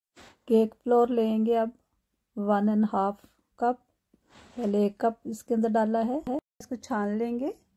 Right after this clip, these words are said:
आधा कप और लेंगे, वन एंड हाफ कप है कुल ये। और इसके अंदर डालेंगे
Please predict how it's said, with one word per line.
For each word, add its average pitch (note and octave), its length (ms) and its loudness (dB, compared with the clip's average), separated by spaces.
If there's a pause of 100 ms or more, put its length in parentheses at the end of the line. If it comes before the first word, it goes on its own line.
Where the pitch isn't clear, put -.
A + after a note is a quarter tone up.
(500)
आधा A3 200 2
कप B3 240 -2
और G#3 220 -2
लेंगे, A#3+ 420 -4 (2750)
वन A3+ 300 0
एंड A#3+ 120 -4
हाफ A3 360 -4
कप A#3+ 240 -4
है A#3+ 160 -4
कुल B3 260 -8
ये। A#3 180 0 (2250)
और A3+ 60 -6
इसके - 200 -2
अंदर A#3 120 0
डालेंगे A3+ 500 0